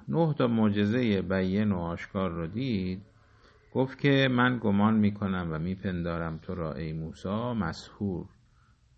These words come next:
سحر شده، جادو زده شده.» قال،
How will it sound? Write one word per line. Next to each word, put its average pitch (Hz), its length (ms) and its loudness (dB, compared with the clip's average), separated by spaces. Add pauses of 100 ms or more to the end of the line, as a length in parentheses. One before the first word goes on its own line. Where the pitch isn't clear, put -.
سحر 101 600 0
شده، 95 680 0
جادو 87 480 -4
زده 82 420 -4
شده.» 80 720 -6 (1160)
قال، 123 680 6